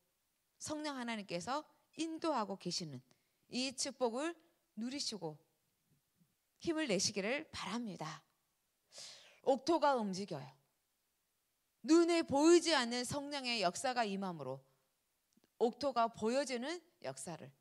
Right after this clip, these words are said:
하나님은 또 체험하게 하시고 사람에게 모인, 메인 모든 것들, 전도자 한 사람을 통하여서 보좌의 축복을 누리고 있으니까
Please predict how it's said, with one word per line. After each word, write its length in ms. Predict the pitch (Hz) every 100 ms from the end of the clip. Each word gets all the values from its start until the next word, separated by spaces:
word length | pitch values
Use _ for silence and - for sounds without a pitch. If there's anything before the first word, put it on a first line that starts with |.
| _ _
하나님은 380 | 208 202 180
또 100 | 175
체험하게 480 | 185 269 269 247 190
하시고 420 | 160 160 - 151 - _ _ _ _ _ _ _ _ _ _ _ _ _ _ _ _ _ _ _ _ _ _ -
사람에게 800 | - 359 349 311 285 277 277
모인, 520 | 233 202 254 254 226 - -
메인 460 | 196 214 285 277 214
모든 520 | 254 311 381 339 269
것들, 400 | 165 - 156 143 _ _ _
전도자 640 | - 302 320 403 415 370 349
한 380 | 330 311 339
사람을 420 | 302 311 269 254 247
통하여서 720 | 233 226 202 170 185 165 160 _ _ _ _ _ -
보좌의 520 | 320 359 381 320 320
축복을 540 | 349 - 311 311 262
누리고 420 | 302 392 403 349
있으니까 840 | 294 208 262 220 190 269 269 165